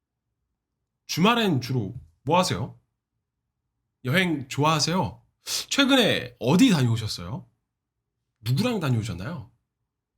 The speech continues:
어때요? 정말 쉽죠? 그리고 제가 이 육하 원칙을 활용한 질문, 그러니까 개방형 질문 중에 가장 추천드리는 질문은요, 바로 어떻게,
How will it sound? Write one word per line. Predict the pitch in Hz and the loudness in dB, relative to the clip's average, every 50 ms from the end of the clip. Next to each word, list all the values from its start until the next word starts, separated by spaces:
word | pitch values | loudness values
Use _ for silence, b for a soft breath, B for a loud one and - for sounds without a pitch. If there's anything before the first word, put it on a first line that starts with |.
| _ _ _ _ _ _ _ _ _ _ _ _ - | _ _ _ _ _ _ _ _ _ _ _ _ -14
어때요? | 202 196 214 131 85 - - _ _ _ _ _ _ _ _ _ _ _ | -10 -6 -4 -4 -6 -6 -10 _ _ _ _ _ _ _ _ _ _ _
정말 | - 113 113 | -10 -6 -4
쉽죠? | 113 - 113 101 95 - 123 127 - - _ _ _ _ _ _ _ _ _ _ _ _ _ _ _ _ _ _ | -2 0 0 -2 -2 -4 -8 -8 -8 -10 _ _ _ _ _ _ _ _ _ _ _ _ _ _ _ _ _ _
그리고 | - 185 196 196 233 196 113 - B B B B B | 0 0 2 4 4 2 0 0 B B B B B
제가 | - 185 196 214 | 0 2 4 4
이 | 208 196 156 | 4 2 2
육하 | 139 175 175 - 233 247 | 2 0 0 2 2 2
원칙을 | 240 233 220 - - - 214 208 180 - _ _ - 170 170 170 175 | 4 2 2 2 0 0 0 -2 -2 -4 _ _ -6 -2 -2 0 0
활용한 | 220 208 196 180 143 139 160 175 175 | 0 2 2 2 2 2 0 -2 -2
질문, | - 156 156 151 127 98 | 2 2 4 4 2 0
그러니까 | - 139 139 135 127 120 | 0 -2 -2 -2 -2 -2
개방형 | - 135 139 165 170 170 165 143 | 0 2 2 2 2 2 2 0
질문 | 135 139 143 135 | 0 2 2 2
중에 | 123 123 156 185 143 - B B B B B B | 2 2 2 0 0 0 B B B B B B
가장 | - 139 139 180 | -2 0 2 2
추천드리는 | 175 - 208 196 254 262 226 240 214 214 196 196 180 165 147 123 113 113 | 0 0 0 0 0 2 2 2 2 2 2 2 2 2 0 0 -2 -2
질문은요, | 117 135 139 135 131 120 127 - 156 98 - - _ _ _ | 0 0 2 2 2 0 0 -2 -4 -4 -6 -12 _ _ _
바로 | - 131 135 156 202 262 277 277 B B B B B B B | -4 -2 0 2 2 2 2 -2 B B B B B B B
어떻게, | 107 123 170 - - - 277 277 277 - 156 110 - - - | 0 2 2 0 0 -2 -2 -2 -2 -4 -6 -6 -6 -8 -16